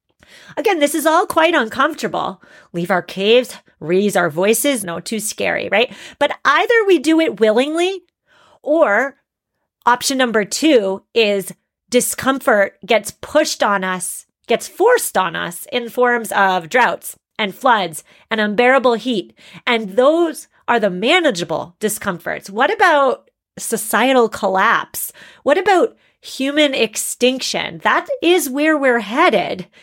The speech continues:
if we don't make some big changes and make 'em now. Don't trust me on this, by the way, when I say societal collapse <laughs> and human extinction.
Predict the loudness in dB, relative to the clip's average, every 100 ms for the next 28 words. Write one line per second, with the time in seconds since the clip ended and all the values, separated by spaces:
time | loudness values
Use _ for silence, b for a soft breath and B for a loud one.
0 | b b 0 4 4 2 2 0 2 0
1 | 2 0 2 0 2 0 -4 -2 -2 0
2 | -2 0 2 2 0 -4 _ b b b
3 | b b b -4 2 2 2 0 0 0
4 | 0 0 -4 -8 -6 -4 -2 -2 -2 -4
5 | -2 -2 -2 -4 -4 -6 -4 0 0 0
6 | -2 0 2 2 0 -2 -4 -4 -10 -8
7 | -2 0 2 0 0 -2 -2 -4 -2 -2